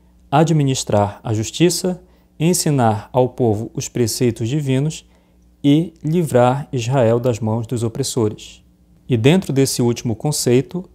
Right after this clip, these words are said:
eles agiam representando a Deus ao lavrar sentenças contra os inimigos dos israelitas. Isso não era considerado assassinato, mas sim execução de sentença ou retribuição divina em relação aos perdidos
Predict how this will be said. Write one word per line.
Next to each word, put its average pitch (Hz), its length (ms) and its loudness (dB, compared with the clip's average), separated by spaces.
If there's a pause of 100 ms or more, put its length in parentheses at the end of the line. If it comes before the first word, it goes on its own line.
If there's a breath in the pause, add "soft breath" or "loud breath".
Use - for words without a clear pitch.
eles 120 320 0
agiam 131 340 2
representando 135 800 0
a 135 40 4
Deus 113 480 0
ao 127 120 2
lavrar 113 380 2
sentenças 127 760 -4
contra 113 340 -6
os 110 120 -2
inimigos 113 540 0
dos 151 380 0
israelitas. 143 720 0 (360 soft breath)
Isso 156 300 0
não 180 140 0
era 143 180 4
considerado 117 800 -2 (100)
assassinato, 160 840 -4 (260)
mas 107 180 2
sim 165 400 0 (220)
execução 160 720 2
de 120 80 -8
sentença 131 840 -6
ou 123 140 0
retribuição 127 680 -2
divina 135 640 -2
em 135 120 -4
relação 123 560 0
aos 123 180 -4
perdidos 120 720 -2